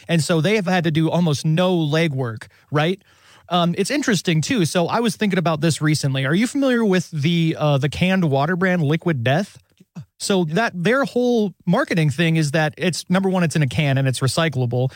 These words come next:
And number two, it's the shock value. They had to do almost no, like, no sort of marketing. A lot of their marketing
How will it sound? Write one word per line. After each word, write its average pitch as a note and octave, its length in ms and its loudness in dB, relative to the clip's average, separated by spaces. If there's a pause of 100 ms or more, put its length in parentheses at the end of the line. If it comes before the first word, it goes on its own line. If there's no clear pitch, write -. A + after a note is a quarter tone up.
(120)
And E3 120 0
number F3+ 240 2
two, F3 420 0 (200)
it's F3+ 180 -2
the D#3+ 100 0
shock F#3+ 360 0
value. C3 480 -2 (220)
They G#3+ 160 2
had A3 200 0
to G#3+ 60 0
do G3 220 2
almost F#3 400 0
no, F3 300 2
like, E3 240 0
no F#3 720 2
sort F3 400 -2
of D3+ 160 0
marketing. E3 420 0
A B2 60 -2
lot E3 260 0
of E3 140 -4
their G3+ 200 2
marketing C3+ 520 0